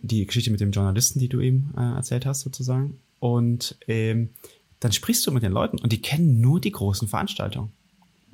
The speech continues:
Das ist echt erstaunlich. Also, für mich, ich bin, glaub ich, jetzt muss ich mal ganz kurz über die Willensfrage sagen, doch, ich bin bei einer Ironman-Veranstaltung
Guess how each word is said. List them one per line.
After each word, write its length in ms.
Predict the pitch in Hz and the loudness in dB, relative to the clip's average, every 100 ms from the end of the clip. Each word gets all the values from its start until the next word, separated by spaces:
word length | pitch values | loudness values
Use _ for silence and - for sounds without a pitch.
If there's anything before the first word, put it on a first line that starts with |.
| - _ _ _ | -20 _ _ _
Das 120 | - | -6
ist 100 | - | 0
echt 180 | 131 - | 0 0
erstaunlich. 680 | 196 - 185 208 107 95 - - | -2 0 2 4 2 0 -6 -8
Also, 380 | 110 110 113 107 - - - - - - - | -4 0 0 -2 -10 -16 -16 -16 -18 -16 -12
für 160 | - 123 | -6 -2
mich, 240 | 147 - | 0 0
ich 300 | 123 - - | -2 -2 0
bin, 160 | 147 170 | 2 2
glaub 300 | 135 139 165 | 4 2 2
ich, 280 | 175 - - | -2 -4 -8
jetzt 120 | 131 | -2
muss 120 | 147 | 2
ich 60 | 151 | 2
mal 100 | 135 | 2
ganz 200 | 143 - | 2 -2
kurz 200 | 151 - | -6 -4
über 120 | 131 | -2
die 120 | 123 | 0
Willensfrage 380 | 135 156 - 127 | 0 -2 -2 -2
sagen, 240 | 120 107 - | 0 -2 -2
doch, 120 | 120 | -4
ich 100 | - | 0
bin 100 | 113 | -2
bei 140 | 117 - | -2 -2
einer 400 | - 139 180 87 | 0 4 4 4
Ironman-Veranstaltung 1000 | 139 143 117 110 - 113 - 98 98 98 | 4 4 2 0 -4 -4 -2 -2 0 -4